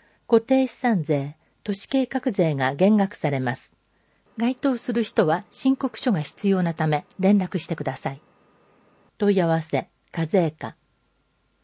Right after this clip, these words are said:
国民健康保険、後期高齢者医療保険。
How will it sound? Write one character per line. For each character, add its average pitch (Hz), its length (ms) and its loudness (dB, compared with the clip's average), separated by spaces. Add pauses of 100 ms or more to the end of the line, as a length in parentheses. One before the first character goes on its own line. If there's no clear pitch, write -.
(760)
国 254 280 -2
民 302 160 -4
健 262 200 -2
康 233 320 0
保 214 200 0
険、 143 240 -4 (160)
後 277 200 0
期 160 200 -4
高 247 240 0
齢 233 200 2
者 147 300 -6
医 190 100 0
療 202 220 4
保 165 140 -4
険。 123 240 -8